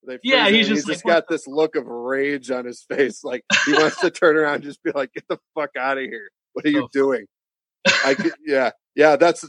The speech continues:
Speaker 1: that's a good bit. I think that was, you're right, it was just his podcast that he was sort of, he was, he was ranting about that. So you're welcome, Bill Burr. We just gave you some free promotion.
Speaker 2: <laughs> Yeah.
Speaker 1: Uh,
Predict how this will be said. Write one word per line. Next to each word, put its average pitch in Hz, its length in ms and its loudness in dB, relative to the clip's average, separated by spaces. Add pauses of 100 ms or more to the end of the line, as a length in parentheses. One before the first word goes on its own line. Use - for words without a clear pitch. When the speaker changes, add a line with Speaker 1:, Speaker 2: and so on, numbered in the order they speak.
Speaker 1:
that's 147 200 -4
a 139 60 -4
good 123 200 -4
bit. 131 160 -2
I 139 100 2
think 196 220 2
that 214 100 4
was, 156 240 -6
you're 143 140 0
right, 151 180 6
it 131 40 4
was 131 120 -4
just 139 180 -8
his 120 120 -12
podcast 117 600 -4
that 104 120 -10
he 113 60 -8
was 107 160 -12
sort 113 240 0
of, 101 60 -12 (180)
he 110 100 -12
was, 104 220 -12 (260)
he 110 60 -8
was 107 180 -4
ranting 107 400 2
about 101 260 -2
that. 101 200 0 (280)
So 175 220 6
you're 170 180 6
welcome, 170 360 2
Bill 131 200 -4
Burr. 123 220 -8
We 123 80 -12
just 120 140 -18
gave 127 160 -6
you 120 60 -10
some 113 180 -18
free 123 220 -8
promotion. 110 560 -8 (160)
Speaker 2:
<laughs> - 160 0
Yeah. 143 420 0 (560)
Speaker 1:
Uh, 175 80 2